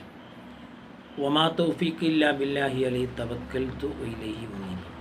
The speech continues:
اللهم رب اشرح لي صدري ويسر لي أمري واحلل عقدة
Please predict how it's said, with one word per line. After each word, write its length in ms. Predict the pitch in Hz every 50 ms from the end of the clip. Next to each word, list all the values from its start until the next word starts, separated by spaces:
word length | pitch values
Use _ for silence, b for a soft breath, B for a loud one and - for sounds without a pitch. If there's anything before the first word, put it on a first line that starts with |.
| - 92 90 90 - - - - - - - - - - - - - - - - - - - - - - - - - - - - - - - - - - -
اللهم 400 | 156 147 151 156 151 156 160 156
رب 200 | 156 156 139 135
اشرح 360 | 147 139 - - 147 143 131
لي 240 | 139 147 139 139 135
صدري 480 | 135 - 151 135 131 139 139 139 139 139
ويسر 420 | 139 135 135 131 131 - - 135
لي 220 | 127 127 131 131
أمري 320 | 127 123 123 120 123 127 127
واحلل 440 | 120 120 120 - 123 120 120 120 117
عقدة 420 | 117 - - 120 120 123 123 -